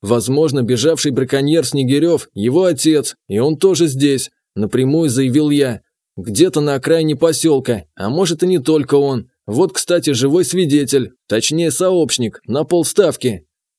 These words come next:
Старик смерил взглядом охранника и присвистнул. «Вот так новости, неожиданно!» «Угу, ну, Иваныч, что будем делать?» «Хм!»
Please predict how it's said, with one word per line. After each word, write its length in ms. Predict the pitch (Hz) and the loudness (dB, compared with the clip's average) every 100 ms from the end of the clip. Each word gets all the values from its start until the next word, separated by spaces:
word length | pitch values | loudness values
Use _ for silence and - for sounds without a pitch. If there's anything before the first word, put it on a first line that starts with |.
| - | -10
Старик 480 | - 113 110 151 | -6 -2 0 0
смерил 460 | - 127 131 143 127 | -2 -2 0 0 0
взглядом 540 | 98 98 127 143 127 | -2 0 2 2 0
охранника 560 | 120 - 127 151 156 151 | -2 -2 -2 -2 -2 -2
и 60 | 139 | -2
присвистнул. 800 | 151 170 147 143 - 135 107 - _ _ _ - | 0 0 0 -2 0 -4 -4 -10 _ _ _ 0
«Вот 280 | 262 240 | 2 4
так 180 | 262 240 | 2 2
новости, 720 | 233 226 220 202 - 196 135 - | 4 4 4 2 2 0 0 -2
неожиданно!» 760 | 262 269 185 208 185 220 175 - _ _ _ _ _ | 2 2 4 2 2 2 0 -2 _ _ _ _ _
«Угу, 520 | 107 120 135 151 120 - - | -2 0 2 0 -2 -8 -4
ну, 300 | 131 190 151 | 0 2 2
Иваныч, 460 | 143 170 123 - - | 2 2 -2 -6 -4
что 220 | - 190 | 2 4
будем 260 | 151 135 | 4 2
делать?» 400 | 139 165 131 - - _ _ _ _ | 2 2 2 -4 -12 _ _ _ _
«Хм!» 460 | - 262 226 143 92 | 0 2 2 0 -4